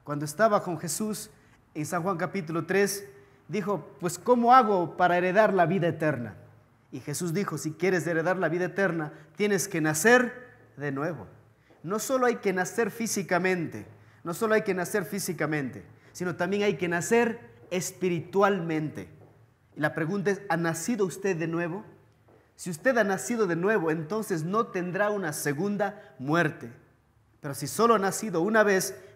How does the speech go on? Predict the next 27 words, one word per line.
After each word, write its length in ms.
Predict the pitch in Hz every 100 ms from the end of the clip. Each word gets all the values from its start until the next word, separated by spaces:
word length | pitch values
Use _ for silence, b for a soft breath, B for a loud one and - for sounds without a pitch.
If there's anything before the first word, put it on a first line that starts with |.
| -
morirá 380 | 147 156 180 214
físicamente 1080 | 220 196 196 160 175 214 208 220 208 - _ 156
y 200 | 147 127
se 220 | 151 139
vivirá 380 | 139 151 175 185
separado 580 | 185 156 151 175 175
eternamente 1300 | 151 - 220 233 214 202 160 175 214 202 208 208 - -
de 140 | 143
Dios. 640 | 127 143 131 - - - - _ _ b b -
Y 80 |
la 120 | 147 -
pregunta 500 | 151 185 202 190 175
es, 180 | - B B B _
¿cómo 320 | - 269 277 220
ocurrió 520 | - 180 180 226 220
todo 300 | 220 220 220
esto? 420 | 254 - 254 247 - - _ _ _ _ _ _ -
Porque 320 | 131 123 131
Adán 560 | 127 208 254 247 240 - -
falló. 540 | - - 113 110 113 107 - _ _ _ _ _ - - - -
Porque 240 | 139 147
Adán 380 | 147 185 214 185
no 220 | 170 165
pudo 340 | 196 247 180
vencer 440 | 156 156 151 202 175
al 100 | 147
enemigo. 480 | 143 139 147 123